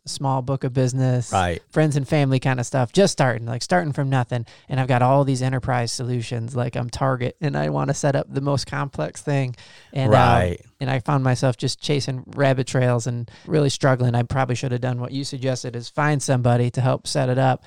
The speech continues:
Speaker 1: Uh, but ultimately, I went with a company called Seventeen Hats. You ever heard of those guys?
Speaker 2: Sure, I have.
Speaker 1: Yeah, I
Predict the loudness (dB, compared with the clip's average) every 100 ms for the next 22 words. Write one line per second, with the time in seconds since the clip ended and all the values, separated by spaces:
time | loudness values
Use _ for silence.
0 | -8 -2 2 2 0 0 0 0 0 2
1 | 2 0 -2 -2 0 0 0 0 0 0
2 | -4 -2 -4 -4 -6 -2 -2 0 -2 -2
3 | 0 4 4 4 0 -2 0 0 -2 -6
4 | _ 0 2 0 -2